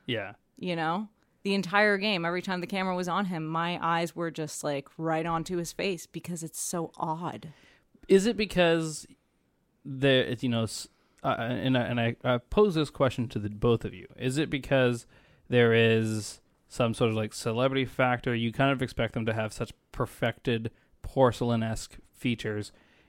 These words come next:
Speaker 1: and Daniel Ricciardo and Patrick Mahomes have just the slight kind of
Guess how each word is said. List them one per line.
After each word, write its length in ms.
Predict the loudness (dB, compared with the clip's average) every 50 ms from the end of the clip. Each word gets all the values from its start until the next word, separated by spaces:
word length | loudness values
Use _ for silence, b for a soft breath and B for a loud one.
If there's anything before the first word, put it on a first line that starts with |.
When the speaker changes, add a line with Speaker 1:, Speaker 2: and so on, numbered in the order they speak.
| b
Speaker 1:
and 280 | b 0 0 0 2 4
Daniel 340 | 6 6 6 6 4 2 2
Ricciardo 680 | 0 0 0 2 2 4 4 2 2 0 0 -2 -2 -4
and 360 | -6 -6 -6 -6 -6 -6 -6 -4
Patrick 320 | -2 -2 -2 -2 -4 -6
Mahomes 460 | -6 -6 -4 -4 -4 -4 -4 -6 -8 -12 b b b b b b
have 180 | b 0 0 0
just 220 | 0 -4 -4 -4
the 80 | -6 -6
slight 480 | -6 -6 -2 0 2 2 2 0 -4
kind 180 | -4 -2 -2 0
of 140 | -2 -4